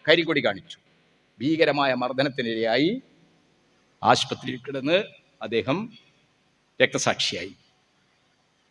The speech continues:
ഹിന്ദു മഹാസഭയുടെ, ഇന്ത്യൻ ദേശീയ പ്രസ്ഥാനത്തിൻ്റെ സമുന്നതനായ ഒരു നേതാവായിട്ടും ആർ എസ് എസോ ഹിന്ദു മഹാസഭയോ ലാലാ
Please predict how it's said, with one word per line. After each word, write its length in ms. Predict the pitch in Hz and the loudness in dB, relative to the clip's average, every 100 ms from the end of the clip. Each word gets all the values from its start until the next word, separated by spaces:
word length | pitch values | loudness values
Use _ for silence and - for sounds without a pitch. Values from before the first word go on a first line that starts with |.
| _ _ _ - | _ _ _ -10
ഹിന്ദു 200 | 135 143 | -8 -6
മഹാസഭയുടെ, 720 | 151 139 143 135 143 135 139 131 | -4 2 2 2 -2 -2 -4 -6
ഇന്ത്യൻ 220 | 120 151 147 | -6 -4 -2
ദേശീയ 300 | 143 143 151 | -2 -4 -6
പ്രസ്ഥാനത്തിൻ്റെ 600 | 131 - 147 143 139 143 143 - - _ - | -6 -2 -2 -2 0 2 2 -2 -20 _ -2
സമുന്നതനായ 720 | 131 131 165 190 175 170 170 | 4 6 6 6 8 8 6
ഒരു 100 | 160 | 4
നേതാവായിട്ടും 800 | 156 147 160 160 151 143 127 127 104 - - 110 127 | 4 6 8 8 8 8 4 -2 -4 -10 -6 8 12
ആർ 260 | 135 143 147 | 12 12 10
എസ് 160 | 135 147 | 6 2
എസോ 180 | 131 147 143 143 | 2 4 4 2
ഹിന്ദു 220 | 147 156 156 | -2 0 4
മഹാസഭയോ 640 | 127 151 139 - 143 135 127 - - _ _ - - - - 110 | 6 6 4 2 4 6 4 -4 -20 _ _ -20 -18 -16 -6 6
ലാലാ 380 | 143 170 180 | 8 10 10